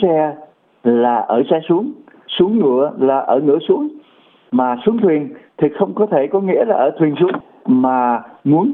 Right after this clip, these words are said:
tỏ cái nghĩa này, người ta không nói thế mà chỉ nói ở thuyền lên,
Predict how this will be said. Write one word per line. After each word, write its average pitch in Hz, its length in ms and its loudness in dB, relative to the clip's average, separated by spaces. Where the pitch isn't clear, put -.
tỏ 113 440 0
cái 175 120 0
nghĩa 170 260 0
này, 123 280 -2
người 117 180 2
ta 143 260 0
không 170 360 -2
nói 160 340 0
thế 165 240 2
mà 120 220 0
chỉ 113 80 2
nói 139 400 0
ở 117 140 0
thuyền 123 240 0
lên, 147 260 0